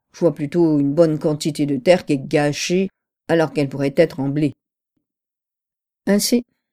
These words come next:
ce que nous discernons de l'écriture de Dieu, c'est ce que notre esprit incline à voir, rien de plus.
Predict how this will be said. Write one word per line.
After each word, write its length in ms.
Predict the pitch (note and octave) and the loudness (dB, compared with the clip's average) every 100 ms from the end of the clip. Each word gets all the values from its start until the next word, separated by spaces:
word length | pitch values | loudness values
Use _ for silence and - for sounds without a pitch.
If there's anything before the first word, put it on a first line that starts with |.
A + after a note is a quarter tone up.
| _ | _
ce 160 | - A#3+ | -6 -4
que 120 | A#3+ | 0
nous 160 | C4+ C4 | 2 4
discernons 640 | G#3 B3+ B3 G#3 F#3+ F3+ | 2 0 0 2 2 2
de 100 | D#3 | 0
l'écriture 460 | C#3 C#3 C#3 B2 C#3+ | -2 -6 -6 -6 -4
de 120 | F3+ | -2
Dieu, 360 | G3+ G#3 D#3+ - _ _ _ | -2 -2 -2 -6 _ _ _
c'est 200 | - C4+ | -6 -4
ce 120 | F4+ | -4
que 140 | E4+ | -2
notre 280 | E4+ E4 - | 0 -2 -2
esprit 460 | G3+ - - G3 F3 | -4 -4 -2 0 0
incline 340 | D3+ - D#3+ | -2 -4 -4
à 60 | D#3+ | -2
voir, 480 | E3+ E3 D#3+ E3+ _ _ _ | -2 -4 -4 -8 _ _ _
rien 300 | - C#3 C#3 | -10 -4 -2
de 100 | D3+ | -2
plus. 500 | D#3 - - - - | -4 -10 -12 -16 -18